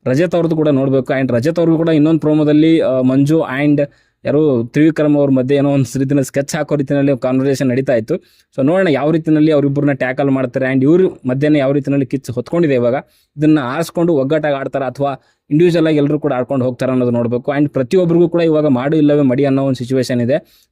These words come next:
So, ಅದು ಯಾರಾದ್ರೂ ಆಗಿರ್ಬೋದು, ಧನರಾಜ್ ಆದ್ರೂ ಆಗಿರ್ಬೋದು, ಧರ್ಮ ಆದ್ರೂ ಆಗಿರ್ಬೋದು, ಚೈತ್ರ ಆದ್ರೂ ಆಗಿರ್ಬೋದು, ಅಥವಾ ಮಿಕ್ಕಿರುವಂಥ ಸುರೇಶ್ ಆದ್ರೂ ಯಾರೇ ಆಗಿರ್ಲಿ, ಅವ್ರಿಗೆ ಮಾಡು ಇಲ್ಲವೇ ಮಡಿ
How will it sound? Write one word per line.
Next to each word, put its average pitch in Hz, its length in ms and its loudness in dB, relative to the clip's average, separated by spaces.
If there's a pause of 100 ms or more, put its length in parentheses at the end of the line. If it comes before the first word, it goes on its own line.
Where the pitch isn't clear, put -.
So, 139 40 -2
ಅದು 123 100 2
ಯಾರಾದ್ರೂ 156 400 0
ಆಗಿರ್ಬೋದು, 139 340 0
ಧನರಾಜ್ 131 260 0
ಆದ್ರೂ 135 160 0
ಆಗಿರ್ಬೋದು, 127 560 0
ಧರ್ಮ 123 280 0
ಆದ್ರೂ 135 180 0
ಆಗಿರ್ಬೋದು, 123 420 0
ಚೈತ್ರ 135 320 -2
ಆದ್ರೂ 135 160 0
ಆಗಿರ್ಬೋದು, 123 520 0 (400)
ಅಥವಾ 139 160 -2
ಮಿಕ್ಕಿರುವಂಥ 143 460 0
ಸುರೇಶ್ 143 380 0
ಆದ್ರೂ 127 140 0
ಯಾರೇ 143 480 -2
ಆಗಿರ್ಲಿ, 160 380 2 (340)
ಅವ್ರಿಗೆ 127 200 -2
ಮಾಡು 135 360 0
ಇಲ್ಲವೇ 143 320 2
ಮಡಿ 127 320 0